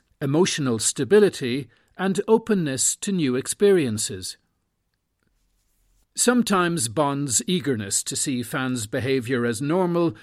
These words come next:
can take him into uncomfortable areas.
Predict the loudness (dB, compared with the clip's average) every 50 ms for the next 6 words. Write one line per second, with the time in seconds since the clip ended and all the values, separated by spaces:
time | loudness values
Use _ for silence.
0 | -20 -14 _ 0 2 2 2 2 0 -2 -2 -2 -2 -2 -2 -2 -2 -2 -2 0
1 | 0 0 0 -2 -2 0 0 0 0 0 -4 -6 -6 -4 -4 -2 0 2 2 2
2 | 2 2 0 -2 -2 -4 -4 -6